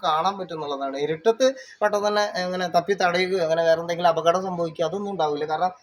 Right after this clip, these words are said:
എല്ലാം കൃത്യമായിട്ട് വെളിച്ചമുണ്ടെന്നുള്ളതാണ്. പിന്നെ ഇതിലൊക്കെ ലൈറ്റ് അപ്പ് ഉണ്ട്.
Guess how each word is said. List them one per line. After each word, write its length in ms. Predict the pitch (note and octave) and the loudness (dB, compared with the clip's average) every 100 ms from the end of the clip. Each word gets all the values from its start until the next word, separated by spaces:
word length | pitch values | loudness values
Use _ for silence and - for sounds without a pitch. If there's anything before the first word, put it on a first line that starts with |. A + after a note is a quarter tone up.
| _ - | _ -6
എല്ലാം 300 | F3+ G#3 A#3+ | -2 -2 -4
കൃത്യമായിട്ട് 340 | A3 A#3 A3+ A3+ | -4 -2 0 -2
വെളിച്ചമുണ്ടെന്നുള്ളതാണ്. 760 | F#3+ E3+ - G#3+ F3+ E3 D#3 D#3 | -4 -4 -4 -4 -4 -4 -4 -6
പിന്നെ 160 | G3+ | -6
ഇതിലൊക്കെ 260 | A3 B3+ C4+ | -2 0 4
ലൈറ്റ് 380 | B3+ A3 G#3 C4+ | 6 6 2 -4
അപ്പ് 140 | C4 | -4
ഉണ്ട്. 180 | B3+ G#3 | -2 -2